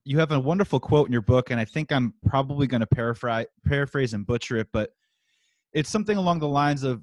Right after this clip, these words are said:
uh, the characters in the movie, and that the world is made up of Rays and Annies and Terrences. And then there's the other group that's Mark, who is the Timothy Busfield, the, the non-believer char-, character. And I just keep feeling like with these stories that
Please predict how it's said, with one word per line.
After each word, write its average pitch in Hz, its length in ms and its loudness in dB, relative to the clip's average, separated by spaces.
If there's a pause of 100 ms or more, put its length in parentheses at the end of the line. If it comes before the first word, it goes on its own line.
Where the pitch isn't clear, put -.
(140)
uh, 123 380 0 (100)
the 123 120 -6
characters 165 480 -4
in 127 60 -4
the 113 60 0
movie, 107 380 -2
and 104 180 -8 (120)
that 123 180 -6
the 135 80 -2
world 160 320 0
is 131 120 -8
made 131 260 -2
up 120 200 -2
of 101 160 -8
Rays 120 540 -4
and 104 160 -14
Annies 113 400 -8
and 104 120 -14
Terrences. 104 760 -12 (560)
And 123 120 -10
then 127 140 -6
there's 131 240 -6
the 131 120 -4
other 135 180 -2
group 123 300 -6
that's 104 240 -8
Mark, 95 340 -10 (280)
who 139 160 -6
is 117 260 -8
the 127 80 -10
Timothy 131 420 -10
Busfield, 110 580 -10
the, 117 240 -12
the 123 100 -10
non-believer 113 640 -6
char-, 101 260 -8 (220)
character. 104 480 -4 (400)
And 147 100 0
I 170 80 2
just 175 160 -6
keep 202 240 -12
feeling 190 320 -4
like 143 140 -2
with 135 160 -10
these 135 180 -4
stories 160 460 -4
that 123 180 -2